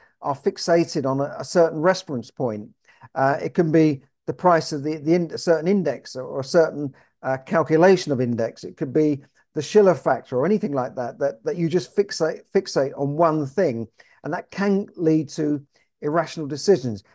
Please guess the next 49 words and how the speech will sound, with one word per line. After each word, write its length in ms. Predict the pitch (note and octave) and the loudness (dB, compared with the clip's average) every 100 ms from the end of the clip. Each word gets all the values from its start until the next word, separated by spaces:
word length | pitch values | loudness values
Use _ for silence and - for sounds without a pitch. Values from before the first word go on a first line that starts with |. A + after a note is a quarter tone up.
| - | -4
Maybe 260 | D3+ E3+ E3+ | 0 0 0
you 80 | |
follow 260 | C#3+ E3+ D#3 | -2 0 2
a 60 | D3 | 0
particular 480 | D#3 F3+ E3 D3+ | -4 -6 -4 -2
guru 460 | C3 A#2 F#3 D#3 A#2 | 0 4 6 6 2
that 160 | A#2+ - | -2 -6
says, 200 | C#3 B2 | -6 -2
"Do 220 | E3 D#3 | 2 2
this 180 | D3 C#3 | 2 -2
or 120 | B2 | -4
do 200 | D3 C#3 | -2 2
that." 280 | D#3+ B2 - _ - | 4 2 -2 _ 0
They 140 | A#3 | 0
can, 160 | A#3+ F3 | 0 2
they 160 | G#3 | 4
can 140 | B3 G#3 | 4 4
get 140 | F3 | 4
it 100 | D#3 | 4
wrong. 420 | D#3 G#3+ C#3 A2+ C#3+ | 0 0 -2 -6 -8
You 120 | D#3 | -6
know, 80 | C#3+ | -6
I, 220 | E3+ D#3 - _ - | -4 -8 -8 _ -4
I 80 | D#3+ | 4
know 140 | E3 | 4
one, 360 | E3+ G3+ E3 - _ _ - | 6 4 0 -6 _ _ -8
um, 340 | C#3 C#3+ - _ - | -6 -6 -10 _ -16
a 120 | - D3+ | -12 -12
particular 500 | C#3+ - B3 G#3+ C#3+ | -4 2 4 4 2
guru 320 | A2+ C#3 C3+ | 2 2 2
that 160 | D#3 - | -2 -8
keeps 240 | F#3+ - | -12 -2
saying 220 | E3+ D#3+ | 2 2
the 80 | D3+ | 2
market's 400 | E3 F3 E3+ - | 2 0 -2 -10
going, 320 | D#3 D#3 E3+ | -8 -8 -8
going 200 | D3+ D3 | -4 -4
to 100 | C#3+ | -4
crash. 340 | C#3 - G3 C3+ | -6 -2 -2 -2
He's 100 | D3 | -4
been 160 | G3+ | -2
saying 240 | F3 G3+ F3+ | 2 2 2
it 40 | |
for 80 | C#3 | 2
about 280 | D#3 D#3+ - | 0 0 -2
four 160 | E3+ | -2
or 40 | D3 | -2
five 260 | D#3 D#3 | -2 -4
years. 580 | C3+ G#3 A3+ G2+ F2+ - | -2 0 0 0 -8 -16